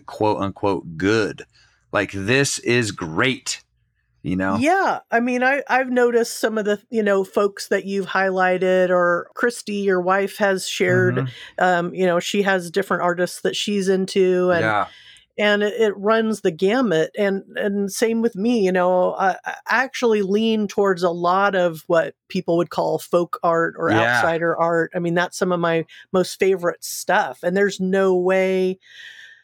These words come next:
Speaker 2: that, it's all subjective, you know, but
Speaker 1: Mm-hmm.
Speaker 2: people, yeah, if people have specific goals of making it more commercial, that
Speaker 1: Yeah.
Speaker 2: is a different
Speaker 1: Mm-hmm.
Speaker 2: question than, "Do you like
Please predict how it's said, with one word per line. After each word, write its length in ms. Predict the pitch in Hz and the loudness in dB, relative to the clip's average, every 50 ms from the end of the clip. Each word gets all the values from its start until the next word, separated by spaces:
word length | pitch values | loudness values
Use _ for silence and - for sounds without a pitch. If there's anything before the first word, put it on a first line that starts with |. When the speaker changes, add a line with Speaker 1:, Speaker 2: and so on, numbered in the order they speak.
| _ _ | _ _
Speaker 2:
that, 200 | 190 214 214 165 202 | -2 -2 -2 0 -2
it's 180 | 208 196 - - - - | -2 -2 -2 -10 -2 0
all 240 | 220 233 262 302 285 | 2 2 4 2 0
subjective, 880 | - - 220 180 151 160 170 175 190 - _ 190 143 131 - - 180 - | 0 -2 -2 -2 0 0 -2 -2 -2 -4 _ -6 -6 -6 -6 -14 -10 -2
you 100 | 196 196 185 | -2 0 2
know, 200 | 180 180 196 208 | 2 2 2 2
but 240 | 190 202 202 190 - - | 2 0 0 0 -2 -6
Speaker 1:
Mm-hmm. 400 | 117 110 107 107 110 113 123 139 | -6 -4 -2 -2 0 0 0 0
Speaker 2:
people, 480 | 143 233 226 - _ 233 220 214 208 - | 0 -2 -4 0 _ 0 0 0 0 0
yeah, 220 | 214 226 220 - | 0 0 2 0
if 120 | 208 208 - | -2 -2 0
people 280 | - 277 269 - 247 233 | -2 0 2 2 0 2
have 240 | 208 226 208 185 - | 2 0 -2 -2 -6
specific 640 | - - - - 190 - - 196 180 - 175 156 190 175 160 | -12 -10 -8 -8 -6 -4 -4 -6 -4 -4 -6 -6 -6 -8 -2
goals 520 | 160 180 180 202 208 196 196 185 170 - - - | 0 2 4 4 4 4 2 0 0 -4 -8 -4
of 420 | 175 165 160 160 156 151 156 156 156 | -2 0 2 2 0 -2 -4 -6 -6
making 640 | 165 170 170 175 175 170 - _ - 175 170 165 156 | -4 -2 0 0 0 -2 -4 _ -4 -2 -2 0 0
it 220 | 156 156 156 - - _ | 2 0 0 -2 -4 _
more 280 | 202 202 175 165 170 165 | -10 -4 0 0 0 0
commercial, 1080 | - - - - 165 165 165 185 240 294 311 - - - 196 165 165 165 175 175 170 - | -2 -6 -8 -6 -6 -4 -2 0 0 0 0 -2 -2 -4 -2 -2 0 -2 -2 -4 -6 -2
that 180 | 165 185 190 202 | -2 0 0 0
Speaker 1:
Yeah. 120 | 190 190 196 | 0 0 0
Speaker 2:
is 220 | 240 254 226 185 - | 0 0 -2 -2 -2
a 60 | - 185 | -2 -4
different 800 | 151 156 151 - 202 208 196 - - 185 170 160 160 156 - - _ - _ _ _ _ _ _ _ _ - | -4 -6 -4 0 0 0 0 -2 -2 -2 0 0 0 -4 -6 -18 _ -20 _ _ _ _ _ _ _ _ -12
Speaker 1:
Mm-hmm. 120 | - - | -4 0
Speaker 2:
question 680 | 107 - - 101 98 95 98 190 185 175 175 170 170 165 170 | 0 0 2 0 -2 -6 -4 -2 0 0 0 0 -4 -6 -6
than, 600 | 160 160 175 170 165 165 160 160 160 160 156 - _ _ _ _ _ _ _ - 180 156 | -4 -2 -2 0 0 0 0 0 -2 -2 -4 -6 _ _ _ _ _ _ _ -16 -6 -2
"Do 100 | 180 196 | -2 0
you 240 | 190 180 180 175 | 0 0 0 0
like 300 | 165 175 165 160 160 - | 0 2 2 0 0 -4